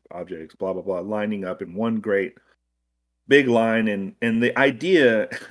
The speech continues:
<laughs> the idea is that somehow the gravitational waves with the alignment have to do with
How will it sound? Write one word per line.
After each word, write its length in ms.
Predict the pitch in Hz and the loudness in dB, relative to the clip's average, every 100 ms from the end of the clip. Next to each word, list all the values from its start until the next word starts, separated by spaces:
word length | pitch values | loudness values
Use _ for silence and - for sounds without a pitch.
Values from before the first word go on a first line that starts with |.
| - _ | -14 _
<laughs> 420 | _ _ _ - | _ _ _ -2
the 100 | 139 | 2
idea 340 | 151 139 151 139 | 2 0 0 0
is 160 | 113 | 0
that 240 | 117 98 - | 0 -2 -2
somehow 460 | 139 135 123 110 | -6 -4 -2 0
the 100 | 107 | -2
gravitational 920 | 98 113 107 104 107 98 104 98 92 | 0 0 0 -4 -8 -8 -8 -6 -8
waves 600 | 95 110 110 107 104 95 - - _ | -2 0 0 0 -4 -10 -16 -20 _
with 180 | 101 98 | -4 -4
the 80 | 104 | -4
alignment 580 | 92 107 117 117 110 - | -6 -2 -2 0 -2 -6
have 240 | - 95 | -8 -12
to 80 | - | -12
do 320 | 92 101 98 | -8 -2 -2
with 420 | 90 92 87 82 | -2 -6 -6 -8